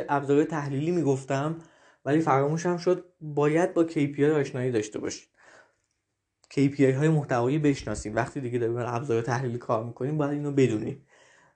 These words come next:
همه اینها رو گفتم به خاطر اینکه کسانی که در واقع این پادکست رو ممکنه بشنون توی مجموعه چهار پنج نفره باشن، توی مجموعه پنجاه نفره باشن یا توی مجموعه صد و پنجاه نفره یا پونصد نفره باشن.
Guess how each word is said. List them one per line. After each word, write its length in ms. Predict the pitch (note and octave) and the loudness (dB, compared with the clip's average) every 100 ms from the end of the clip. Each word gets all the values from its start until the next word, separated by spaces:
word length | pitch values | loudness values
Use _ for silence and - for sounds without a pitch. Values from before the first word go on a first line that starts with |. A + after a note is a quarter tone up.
| _ - C#3 | _ -10 -6
همه 260 | C#3 F3 | 2 4
اینها 280 | A3+ F#3 F#3 | 4 4 4
رو 80 | G3+ | 4
گفتم 360 | G3 G3 G3+ F#3 | 2 -2 -4 -4
به 60 | |
خاطر 280 | E3 D3 E3 | -4 -4 0
اینکه 540 | E3+ E3+ F3 F3 E3+ - - - | -2 -2 0 0 0 -2 -12 -12
کسانی 460 | - C3+ D3+ F3 E3+ | -10 -4 -2 0 0
که 80 | |
در 180 | D3+ C#3 | 2 2
واقع 180 | B2 B2+ | 0 -2
این 80 | C3 | -2
پادکست 360 | B2+ - B2+ | -4 -4 -4
رو 60 | C#3 | -4
ممکنه 300 | B2 C3 C3 | -4 -4 -2
بشنون 520 | B2+ B2 B2+ C3 C#3+ | 0 -2 -4 -4 -4
توی 220 | C#3 D3+ | -2 0
مجموعه 600 | C#3+ C3+ A#2+ A#2+ B2+ C3+ | 0 0 -2 -4 -2 -2
چهار 220 | C3+ - A#2+ | -2 -2 -2
پنج 220 | B2+ A2+ | -2 -2
نفره 320 | A2 A#2+ D3 | -2 0 0
باشن، 340 | D#3+ D3+ D3 | -2 -4 -6
توی 180 | C#3 C3+ | -6 -6
مجموعه 340 | C3 A#2 A#2+ B2 | -4 -4 -4 -4
پنجاه 400 | D3 A#2+ A#2 A#2 | -2 0 2 2
نفره 320 | A2+ - D3+ | 0 0 2
باشن 300 | E3 E3 D#3+ | 2 0 -2
یا 140 | D3+ | -2
توی 160 | D3 D#3+ | -2 -4
مجموعه 360 | D3+ A#2+ B2+ | -4 -4 -6
صد 200 | D3 C3+ | -4 -4
و 40 | B2+ | -2
پنجاه 320 | C3 A#2 A#2 | -4 -2 0
نفره 400 | A2 A2 A#2 C#3 | 0 2 2 2
یا 200 | C#3 C3+ - _ _ | 2 -2 -10 _ _
پونصد 380 | D3 C#3+ C3+ B2+ | -4 2 4 4
نفره 300 | B2 B2 C3+ | 2 4 4
باشن. 320 | A2 - G#2+ | 2 -4 -12